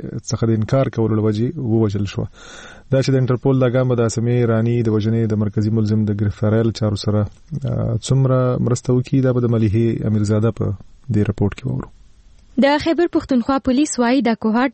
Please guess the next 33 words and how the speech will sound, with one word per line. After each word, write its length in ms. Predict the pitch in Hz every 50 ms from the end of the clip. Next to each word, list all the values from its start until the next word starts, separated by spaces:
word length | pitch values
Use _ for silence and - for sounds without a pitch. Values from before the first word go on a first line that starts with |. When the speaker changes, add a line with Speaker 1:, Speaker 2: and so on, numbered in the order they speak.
| _ 226
Speaker 2:
د 100 | 214 - -
طب 120 | 254 226 -
زده 140 | - - 226 214 -
کوونکې 380 | 214 220 226 233 220 - 254 254 - - 208
آسمه 280 | 208 - - 226 208 196
رانی 180 | 196 202 214 240 220 233
په 100 | 202 196
وژنه 300 | 202 196 - 233 226 240 226
کې 80 | - 214 -
ککړ 320 | - 196 - - 233 226 226 208
مرکزي 380 | 196 190 - 208 202 190 254 277 240
ملزم 320 | 208 196 190 202 233 269 - - - - 285
مجاهد 340 | 277 277 285 269 262 247 269
الله 280 | 262 285 277 - -
افریدي 340 | 240 220 - 240 220 208 269 285 254
نوم 160 | 240 247 254 220
د 100 | 226 208 - -
پولیسو 320 | 214 202 220 - - 233 220
د 100 | 208 - -
تعاون 320 | 196 196 196 214 226 226 208
نړیوالې 420 | 196 185 202 196 202 208 202 202 180 - -
ادارې 340 | 180 214 202 196 196 214 220 226 - - 202
انټرپول 440 | 190 - 190 196 - - 254 285 294 - - 269
د 100 | 277 -
خپلو 280 | - - 330 302 320 285 262
مطلوبو 360 | 240 - - 311 226 220 214 - 180
کسانو 340 | 196 - 226 226 226 254 - 233
په 120 | 208 - -
فهرست 320 | 214 202 214 233 220 - -
کې 60 | - 202 185
اچولی 400 | - - 196 190 196 196 196 196 196
دی. 80 | 196 196 190 - - - - 262 262
آسمه 280 | 269 - - 285 294